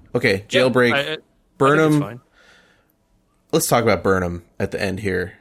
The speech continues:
Speaker 1: She, uh,
Speaker 2: Sure.
Speaker 1: she is contrite at the end and says she's sorry.
Speaker 2: Which, of course, like, is not gonna be good enough.
Speaker 1: Well,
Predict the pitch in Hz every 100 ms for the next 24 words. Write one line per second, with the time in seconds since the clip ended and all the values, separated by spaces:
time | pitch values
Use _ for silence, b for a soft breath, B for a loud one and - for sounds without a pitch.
0 | _ - - 147 151 131 110 101 98 -
1 | _ _ _ _ _ _ _ _ - -
2 | - 151 147 123 127 - 110 - - 110
3 | - 131 107 - - - 104 110 107 101
4 | 98 98 107 110 - 107 98 - 92 -
5 | 101 107 117 113 _ _ _ _ _ _
6 | _ _ _ _ _ _ 113 110 - -
7 | 113 - 107 98 - 98 92 _ _ _
8 | _ _ _ _ _ _ 107 101 95 92
9 | 98 95 90 95 87 80 - _ _ _
10 | 180 196 175 -